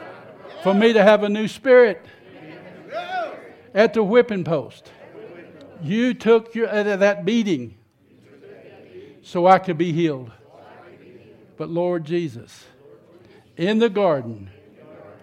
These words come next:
you took all my rejections, my griefs, my sorrows, and you took 'em on yourself.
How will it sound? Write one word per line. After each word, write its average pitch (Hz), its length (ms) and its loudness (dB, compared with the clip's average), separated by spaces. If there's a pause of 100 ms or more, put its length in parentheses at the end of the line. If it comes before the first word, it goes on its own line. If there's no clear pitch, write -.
(220)
you 175 140 -6
took 190 260 -2
all 190 220 2
my 196 160 0
rejections, 170 920 -6 (1000)
my 175 200 2
griefs, 185 680 -4 (760)
my 170 280 0
sorrows, 151 840 -4 (960)
and 175 200 -4
you 175 40 -8
took 196 280 -6
'em 202 100 -2
on 208 160 -4
yourself. 156 680 -6